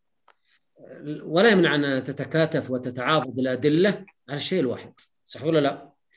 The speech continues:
يمكن أن، أن نعتمد على الدليل ورد في القرآن: "إذا آمنوا إذا قمتم إلى الصلاة فاغسلوا وجوهكم"، ونعتمد أيضًا على أنه، آه،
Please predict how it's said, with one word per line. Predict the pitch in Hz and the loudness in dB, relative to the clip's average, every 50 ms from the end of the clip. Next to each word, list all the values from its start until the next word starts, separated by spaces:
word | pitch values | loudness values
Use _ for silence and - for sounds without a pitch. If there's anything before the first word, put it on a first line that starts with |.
| _ - - - _ - | _ -20 -20 -20 _ -2
يمكن | 151 156 165 185 180 | -2 2 2 4 4
أن، | 175 165 160 - - - - _ | 4 2 2 -2 -6 -12 -12 _
أن | 143 139 151 151 147 | -4 -4 -2 2 2
نعتمد | 165 180 180 - 202 180 - | 2 4 4 4 2 4 4
على | 156 151 147 | 2 2 0
الدليل | 143 - 147 143 160 151 131 | -2 -2 -2 0 0 0 0
ورد | 131 117 - 110 | -2 -2 -4 -6
في | 117 | -8
القرآن: | 120 - 131 135 151 170 160 | -10 -8 -4 -2 0 0 0
"إذا | 147 139 131 143 139 139 143 | 0 -2 -2 -4 -4 -4 -4
آمنوا | 143 143 147 143 147 147 143 139 | -6 -6 -6 -6 -6 -6 -6 -4
إذا | 131 139 | -4 -6
قمتم | - - 147 131 - 147 139 | -4 -2 -4 -2 0 0 0
إلى | 135 131 | 0 0
الصلاة | 127 - - 135 139 | -2 -4 -4 -4 -4
فاغسلوا | 139 - 127 127 120 - 131 127 127 123 | -4 -4 -6 -8 -6 -6 -8 -8 -8 -6
وجوهكم"، | 120 147 165 170 175 175 214 214 214 - _ _ _ _ | -4 -2 -2 -2 -2 -4 -6 -8 -8 -10 _ _ _ _
ونعتمد | - 220 269 277 226 294 302 294 294 - | 0 0 2 2 2 2 2 2 4 4
أيضًا | 247 254 269 269 294 285 254 | 4 4 2 2 -2 -2 -2
على | 233 254 254 | -2 -2 -2
أنه، | 247 233 247 254 240 240 233 226 254 269 240 - - _ _ _ - | -2 -2 -4 -2 -2 -2 -2 0 -2 -2 -4 -6 -14 _ _ _ -10
آه، | 180 185 185 180 175 175 175 170 170 165 160 160 156 151 147 147 143 139 139 131 131 | -8 -4 -4 -2 -2 -2 -2 -2 -2 -2 -4 -4 -6 -8 -8 -10 -10 -12 -12 -14 -14